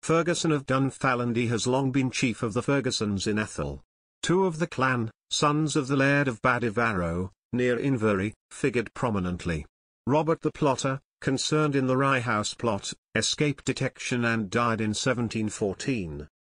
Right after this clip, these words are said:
James, a major general, served under Marlborough at Blenheim. The Fergusons, baronets of Kilkerran, have held lands in Ayrshire since the reign of Charles the First.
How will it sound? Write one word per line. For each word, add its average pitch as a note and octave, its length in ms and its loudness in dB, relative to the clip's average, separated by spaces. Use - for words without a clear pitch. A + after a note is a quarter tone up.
James, A#2+ 600 0
a B2+ 80 -2
major D3+ 440 2
general, A#2 460 0
served D3 520 2
under C#3+ 260 2
Marlborough B2+ 540 2
at G#2 240 0
Blenheim. F2 380 0
The C3+ 80 2
Fergusons, D#3+ 800 0
baronets D3+ 540 0
of C#3 100 -4
Kilkerran, A2 540 0
have C3 220 -2
held E3 360 2
lands B2+ 380 2
in A#2 140 0
Ayrshire C3 420 0
since - 380 0
the A#2+ 120 0
reign B2 360 2
of A2+ 100 -2
Charles B2+ 560 0
the G#2+ 80 -2
First. - 640 -2